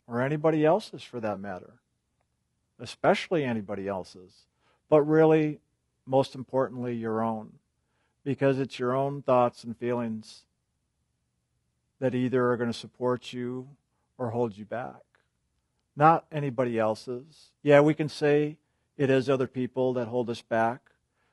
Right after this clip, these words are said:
but is it really, or is it just our reactions to what other people are doing that holds us back? It always comes back to ourselves and what we're doing that makes the difference.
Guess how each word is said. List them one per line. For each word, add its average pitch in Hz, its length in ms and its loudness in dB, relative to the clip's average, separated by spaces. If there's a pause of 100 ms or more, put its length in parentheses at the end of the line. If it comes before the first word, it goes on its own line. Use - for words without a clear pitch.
(120)
but 123 120 -2
is 127 160 0
it 131 60 -2
really, 139 520 0
or 139 160 -4
is 117 80 -6
it 123 120 -6
just 131 260 -6
our 123 160 4
reactions 113 960 -2
to 131 100 -18
what 120 140 -2
other 117 180 0
people 113 340 -10
are 110 100 -2
doing 110 320 -8
that 101 200 -8
holds 104 300 -14
us 95 100 -20
back? 57 320 -16 (1900)
It 123 60 -8
always 135 340 4
comes 139 260 -10
back 123 340 -2
to 120 120 -12
ourselves 123 720 -10 (200)
and 127 140 -8
what 120 160 0
we're 120 240 -4
doing 117 380 -10 (680)
that 117 140 -6
makes 120 300 -4
the 107 80 -20
difference. - 720 -14